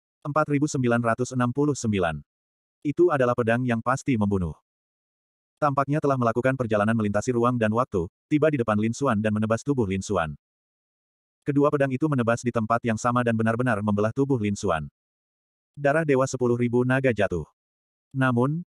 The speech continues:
kedua pedang itu masih dipegang Lin Xuan. "Kali ini, kamu tidak akan bisa melarikan diri." Cahaya pedang yang tak berujung meledak dari tubuhnya.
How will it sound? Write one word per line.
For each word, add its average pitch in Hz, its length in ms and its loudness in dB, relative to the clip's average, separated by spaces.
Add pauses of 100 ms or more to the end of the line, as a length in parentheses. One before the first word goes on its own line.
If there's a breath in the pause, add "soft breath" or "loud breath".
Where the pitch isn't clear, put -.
(140)
kedua 151 240 2
pedang 143 160 2
itu 131 240 -2
masih 120 240 -2
dipegang 127 400 0
Lin 104 160 -2
Xuan. 85 320 -2 (560)
"Kali 147 320 0
ini, 123 240 0 (160)
kamu 143 320 2
tidak 135 160 2
akan 120 160 0
bisa 113 240 -2
melarikan 113 400 0
diri." 90 320 -2 (720)
Cahaya 143 320 0
pedang 139 240 0
yang 127 160 0
tak 117 160 0
berujung 120 320 0
meledak 120 320 2
dari 123 160 0
tubuhnya. 90 480 -4